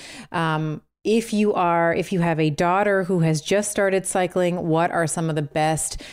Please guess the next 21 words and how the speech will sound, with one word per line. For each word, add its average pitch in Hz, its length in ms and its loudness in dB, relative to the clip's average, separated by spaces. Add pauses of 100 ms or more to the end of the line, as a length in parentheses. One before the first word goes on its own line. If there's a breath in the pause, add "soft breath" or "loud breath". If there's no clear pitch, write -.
(140 loud breath)
practices 160 580 -2
that 170 100 0
we 165 140 0
can 151 160 -4
impart 170 580 -2 (380 loud breath)
to 220 240 2
her? 220 440 0 (380 loud breath)
Um, 156 680 -2 (200)
and 160 600 -2 (440)
gosh, 156 400 0
what 175 120 0
else 170 140 0
did 151 100 -4
we 151 60 0
talk 151 220 -4
about? 156 120 -2
We 180 60 2
talked 196 220 -2
about 170 180 0
cycle, 220 640 2
um, 190 540 0